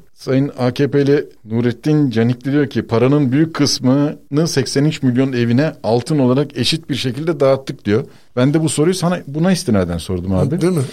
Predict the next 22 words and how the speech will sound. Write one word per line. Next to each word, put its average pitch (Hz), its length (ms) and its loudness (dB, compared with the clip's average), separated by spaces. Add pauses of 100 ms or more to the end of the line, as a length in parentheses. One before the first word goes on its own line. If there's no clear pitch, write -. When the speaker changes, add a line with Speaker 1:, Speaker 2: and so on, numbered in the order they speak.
Speaker 2:
Evet. 135 120 0 (160)
Speaker 1:
Şimdi 156 380 2 (200)
burada 185 180 2
yedi 160 340 2
tane 180 300 0
böyle 175 160 4
açıklama 165 440 2
var. 87 200 -2 (100)
Speaker 2:
Evet, 127 180 -6
ben 180 200 2
buldum 196 240 2
ortak 165 340 -2
paydayı. 104 360 -6 (360)
Speaker 1:
Ne 127 160 2
abi? 110 200 0 (480)
Speaker 2:
Ortak 196 380 0
paydası 147 520 -2 (120)
yedisi 165 460 -2
de 190 120 4
ikna 151 320 -2
edici 135 320 -4
değil. 113 260 -8